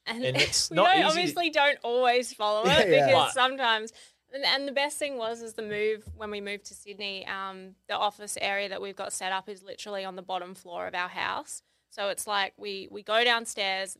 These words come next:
Speaker 1: that's where the business is. As soon as we walk up those stairs, it's time to switch off a-, as much as possible
Speaker 2: Oh,
Speaker 1: because you
Speaker 2: it's,
Speaker 1: know how
Speaker 2: it's
Speaker 1: it
Speaker 2: not
Speaker 1: is.
Speaker 2: easy
Speaker 3: Yeah,
Speaker 2: because
Speaker 3: you
Speaker 2: you know
Speaker 3: don't
Speaker 2: how
Speaker 3: always.
Speaker 2: it goes as a business owner. You su-, it's like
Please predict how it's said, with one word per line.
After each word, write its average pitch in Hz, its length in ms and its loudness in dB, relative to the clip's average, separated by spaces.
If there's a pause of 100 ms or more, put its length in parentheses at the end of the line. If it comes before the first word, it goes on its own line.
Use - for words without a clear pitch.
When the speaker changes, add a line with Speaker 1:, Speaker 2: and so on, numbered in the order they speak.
Speaker 1:
that's 208 240 -4
where 220 120 0
the 202 80 -4
business 196 420 -12
is. 185 200 -10
As - 120 -12
soon 208 160 -10
as 220 120 -10
we 233 100 -8
walk 196 260 -6
up 190 140 -6
those 190 220 -8
stairs, 202 520 -4 (240)
it's - 220 -12
time 196 240 -8
to 190 100 -14
switch - 360 -8
off 180 420 -4
a-, 185 240 -4
as 254 160 0
much 294 240 0
as 240 80 -12
possible 180 480 -10
Speaker 2:
Oh, 220 160 6
Speaker 1:
because 214 240 -4
you - 140 0
Speaker 2:
it's, 240 60 0 (180)
Speaker 1:
know 220 60 -2
how 196 140 0
Speaker 2:
it's - 140 2
Speaker 1:
it - 60 0
Speaker 2:
not 117 160 6
Speaker 1:
is. 110 200 4
Speaker 2:
easy 107 60 0
Speaker 3:
Yeah, 147 180 4
Speaker 2:
because 131 200 4
Speaker 3:
you 143 40 2
Speaker 2:
you 160 40 4
know 156 80 6
Speaker 3:
don't 135 80 4
Speaker 2:
how 135 140 4
Speaker 3:
always. 127 120 2
Speaker 2:
it 104 80 -4
goes 120 220 2
as 113 100 -4
a 107 40 -8
business 110 360 -4
owner. 98 240 -2
You 117 320 -8
su-, - 220 0 (180)
it's - 180 -4
like 104 180 0